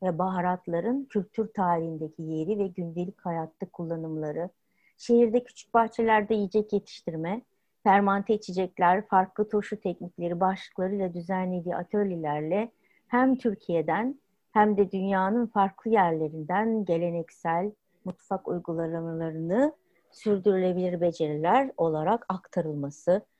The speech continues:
unutulmuş gıda malzemelerinin yeniden kullanılır hale gelmesi için gayret ediyor.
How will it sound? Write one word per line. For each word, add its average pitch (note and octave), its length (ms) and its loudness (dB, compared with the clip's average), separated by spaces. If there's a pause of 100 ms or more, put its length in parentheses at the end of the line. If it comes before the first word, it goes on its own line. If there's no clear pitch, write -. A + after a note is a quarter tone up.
(180)
unutulmuş G#3 600 -2
gıda G3 360 4
malzemelerinin F3 1000 0 (300)
yeniden G#3+ 480 8
kullanılır E3+ 420 -2
hale D3 340 0
gelmesi F3+ 640 2
için C#4+ 480 0 (300)
gayret E3 440 6
ediyor. - 300 -6